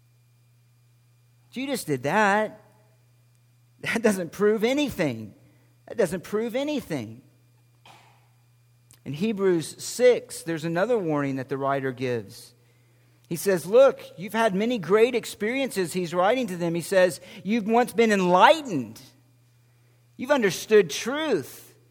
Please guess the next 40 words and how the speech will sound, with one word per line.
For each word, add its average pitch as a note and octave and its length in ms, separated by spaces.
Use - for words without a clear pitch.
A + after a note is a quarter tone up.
You've A3 160
had A#3+ 220
it, G#3 160
you've G#3+ 160
had A#3+ 160
it G3+ 240
preached - 600
to A#3+ 80
you. F#3 200
You've E3+ 260
had A3+ 180
it A3 120
explained C4 760
to G3+ 100
you, F3+ 280
and E3+ 160
you've A#3+ 120
had G3+ 200
some A3+ 500
level A#3 360
of E3+ 100
where F#3+ 220
you F#3+ 220
accepted A#3+ 600
it. - 480
You've G3 180
tasted A#3+ 520
of G#3+ 100
the G3 80
heavenly A3 480
gift A3 460
and F#3 100
have F3 120
been G#3+ 200
made G#3 240
partakers G3 640
of F3+ 80
the E3+ 100
Holy G#3+ 300
Spirit." B3 720